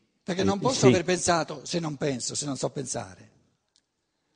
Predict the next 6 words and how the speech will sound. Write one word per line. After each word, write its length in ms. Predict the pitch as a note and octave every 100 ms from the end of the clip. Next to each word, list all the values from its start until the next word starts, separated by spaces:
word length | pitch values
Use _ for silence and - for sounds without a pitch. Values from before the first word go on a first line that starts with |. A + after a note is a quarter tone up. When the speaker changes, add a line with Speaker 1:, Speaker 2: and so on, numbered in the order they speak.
| _ _
Speaker 2:
Sì, 320 | - C3+ B2
sì, 160 | D3
per, 220 | B2 C3+ -
per, 180 | B2+ A#2
per 220 | C3 A2
deduzione. 1160 | B2+ B2 A2+ - B2 D3 G#2 F#2+ F#2+ A#2 -